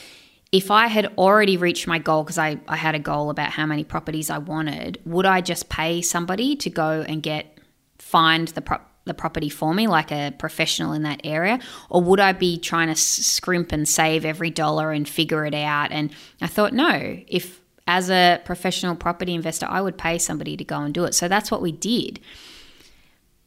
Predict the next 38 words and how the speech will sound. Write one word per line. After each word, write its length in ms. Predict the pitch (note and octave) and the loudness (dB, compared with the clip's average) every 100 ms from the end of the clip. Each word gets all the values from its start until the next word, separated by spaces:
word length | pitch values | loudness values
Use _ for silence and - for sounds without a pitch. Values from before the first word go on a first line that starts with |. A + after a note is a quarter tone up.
| _ | _
But 140 | G#3+ | 4
it 140 | A3+ A3 | 4 0
takes 420 | A#3+ C#4+ - - | 0 0 2 -2
courage 680 | - A3 B3+ D#4+ E3+ D3 - | -2 -2 0 2 2 0 -4
to 400 | - G3+ G3+ G3 | 0 0 0 -4
commit 680 | - - F#3 F#3 D4 - - - _ _ _ - | -8 -2 2 4 4 2 -8 -20 _ _ _ -6
to 120 | - | -4
doing 380 | F#3+ F#3+ G#3+ B3+ | 0 2 4 4
those 360 | G#3 D3+ D3+ - | 4 0 -4 -4
things 380 | D3+ C#3 C#3+ - | -2 -2 -2 -4
and 280 | E3 D#3+ | -4 -4
go 340 | D#3+ F3 F#3 F#3 | 2 2 4 0
all 340 | D#3+ E3+ E3+ - | 0 0 0 -2
in. 480 | F3 F#3+ C#3 - - _ _ _ - - - | 0 2 0 -4 -14 _ _ _ -20 -20 -16
So 140 | - A#3 | 2 4
I 180 | - A#3 | 6 8
want 220 | C4+ D#4+ | 8 6
to 120 | E4 | 6
encourage 640 | B3+ B3+ A3 A3 G#3+ - | 4 4 4 4 4 2
you, 540 | F#3+ F3+ E3 D#3+ D#3+ - _ | 4 6 6 2 0 -6 _
uh, 100 | F3+ | -6
whatever 480 | F3+ G#3+ A#3 A#3+ D4 | 2 6 6 6 6
goal 420 | C#4 A3 G#3 G#3+ A3 | 4 6 8 8 6
it 80 | |
is 220 | G#3 F#3+ - | 4 2 0
that 140 | F#3 | 2
you're 120 | F3 | 0
following 880 | E3+ - F3 F3+ E3+ D#3 D3 D3 E3 | 0 2 4 4 2 2 0 0 -2
or 140 | D#3 E3+ | -2 0
whatever 360 | E3+ G3 G#3+ | 2 2 2
goal 280 | G#3 F#3 F3+ | 2 2 4
it 80 | F3+ | 2
is 140 | F3 | 0
that 80 | E3+ | -2
you're 140 | D#3+ E3+ | -2 -4
trying 460 | - E3 E3+ F3 | -2 0 2 0
to 160 | F3 F3 | -2 -4
achieve, 800 | E3+ - F3+ F3+ C#3+ C3+ D#3+ | -2 0 4 4 4 0 -6